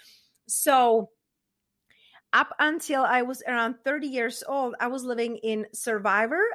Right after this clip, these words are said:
and I felt that I have to be in my masculine, meaning the masculine energy is go-getter. It's the hustling. It's the working hard. It's the protecting. It's the provider. It's the, it's like the, the stillness, right? It's the stillness of, like, I gotta focus.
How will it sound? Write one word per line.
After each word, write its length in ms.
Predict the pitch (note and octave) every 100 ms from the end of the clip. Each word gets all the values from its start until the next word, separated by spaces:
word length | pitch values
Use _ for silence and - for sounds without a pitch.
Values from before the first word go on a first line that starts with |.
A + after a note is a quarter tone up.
| -
and 140 | A#3
I 100 | A3+
felt 360 | A3+ - A#3+ B3
that 100 | A3
I 120 | G#3
have 300 | G#3 A3+ -
to 80 | -
be 160 | A3 A3
in 100 | A3+
my 160 | A3
masculine, 600 | G#3+ G#3 A3+ - G#3+ G3 A3
meaning 320 | B3 G3 E3+ - - -
the 60 |
masculine 640 | B3 B3 B3 - D#4+ D#4 C4
energy 680 | A#3 A#3 A#3 G#3 A3+ A3+ G#3+
is 340 | G#3 G3 - - - - G#3
go-getter. 580 | A#3 A#3 A3 G#3 F#3+ E3+
It's 200 | G#3+ -
the 280 | A3 G#3+
hustling. 680 | A3 - A#3 - G#3 F#3+ F#3
It's 200 | A3+ A3
the 120 | - A#3+
working 420 | A#3+ B3 A#3+ A3
hard. 260 | G#3+ G3
It's 120 | A3 G#3
the 100 | A#3+
protecting. 680 | A#3+ A3+ B3+ A#3+ - G3
It's 120 | A3 G#3
the 100 | A#3+
provider. 640 | B3 A3 A3+ A#3+ G#3+ F#3+
It's 280 | A3+ G#3 G#3
the, 260 | A#3 A3 G#3+ - - - - -
it's 240 | B3 B3
like 280 | C4+ B3+ A#3
the, 140 | A#3 A3+
the 140 | A3+
stillness, 840 | A#3+ - - D4+ D4 B3 - - -
right? 260 | A3+ A#3+ A3
It's 160 | A#3
the 100 | G#3+
stillness 640 | A#3+ - C4+ C4 C#4 D4 -
of, 320 | - A#3+ A#3
like, 200 | A#3+ A3+ -
I 120 | A3
gotta 220 | A3 G#3+
focus. 640 | - A#3 A#3+ B3 E4 F#4